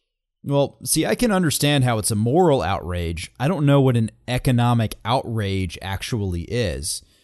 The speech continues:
What does it mean for something to be an economic outrage? Isn't that the same thing as a moral outrage? You know, but when you say it so closely together there, people go, "Oh yeah, my, my pocketbook is outraged." Like, it can't be outraged because it's not a thing.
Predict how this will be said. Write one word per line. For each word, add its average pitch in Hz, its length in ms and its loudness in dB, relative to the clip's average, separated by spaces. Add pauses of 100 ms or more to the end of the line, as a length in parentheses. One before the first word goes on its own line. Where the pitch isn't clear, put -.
(120)
What 113 280 2
does 139 140 4
it 120 120 2
mean 127 260 2
for 117 160 -4
something 110 400 0
to 101 60 0
be 104 100 0
an 104 180 -4
economic 101 760 -2
outrage? 87 500 -6
Isn't 107 240 -4
that 85 200 -6
the 85 60 -6
same 98 300 -2
thing 120 320 0
as 87 380 -2
a 90 80 -6
moral 107 580 0
outrage? 71 640 -10 (800)
You 151 160 0
know, 135 180 6
but 123 280 2
when 131 160 4
you 127 100 4
say 160 280 4
it 120 100 0
so 131 180 2
closely 127 500 0
together 123 480 2
there, 90 400 -2
people 113 380 -4
go, 101 220 -2
"Oh 117 100 -2
yeah, 113 300 2
my, 92 500 -2
my 98 240 -4
pocketbook 101 680 -2
is 90 140 -6
outraged." 85 680 -8
Like, 92 200 -6
it 90 80 -10
can't 101 280 -2
be 95 160 -2
outraged 95 560 -4
because 90 260 -4
it's 82 160 -4
not 82 240 -4
a 76 60 -6
thing. 92 500 -8